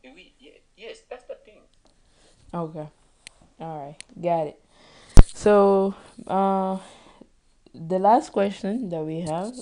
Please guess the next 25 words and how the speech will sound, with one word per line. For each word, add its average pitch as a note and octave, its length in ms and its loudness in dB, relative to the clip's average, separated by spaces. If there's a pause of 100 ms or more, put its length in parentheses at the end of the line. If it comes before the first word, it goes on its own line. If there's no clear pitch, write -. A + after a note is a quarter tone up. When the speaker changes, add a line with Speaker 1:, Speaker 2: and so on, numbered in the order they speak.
(120)
Speaker 2:
uh, D#3 420 -10
is, D#3 440 -10 (680)
do D#3+ 100 -8
you F3+ 260 -6
think F3 560 -10 (1000)
a D3+ 60 -14
male D#3 560 -8 (180)
and D3+ 180 -12
a D3 60 -16 (140)
female D#3+ 500 -12
can D3 180 -16
be D#3 140 -16
friends? - 640 -18 (280)
You - 80 -16
know, - 280 -16 (120)
um, D#3+ 540 -18 (300)
I'm D#3+ 120 -14
saying E3 440 -14 (380)
can F#3 220 -2
be G#3 160 -6
friends F#3+ 600 -10 (100)
without E3 540 -2
having D#3+ 560 -6 (160)
emotional D#3 720 -12
intimacy D#3 760 -14